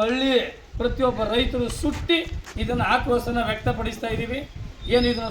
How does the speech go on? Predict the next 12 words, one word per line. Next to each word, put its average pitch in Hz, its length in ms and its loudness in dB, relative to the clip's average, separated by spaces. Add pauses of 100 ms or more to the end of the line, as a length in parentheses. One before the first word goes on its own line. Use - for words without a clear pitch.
ಸುಟ್ಟಂತ 247 360 0 (100)
ಕರಿ-, 233 160 -6 (2000)
ಅಕ್ಕ - 140 -8 (420)
ಕಿಸಾನ್ 240 540 4
ಮೋರ್ಚಾ 226 340 -2 (240)
ರಾಜಕೀಯೇತರ 220 640 -2 (120)
ಸಂಘಟನೆ 214 540 0 (440)
ಹಾಗೂ 196 280 -2 (640)
ರಾಜ್ಯ 202 380 0 (480)
ರೈತ 226 220 -6 (160)
ಸಂಘಟನೆ 208 500 -4 (180)
ಒಕ್ಕೂಟದ 208 500 -8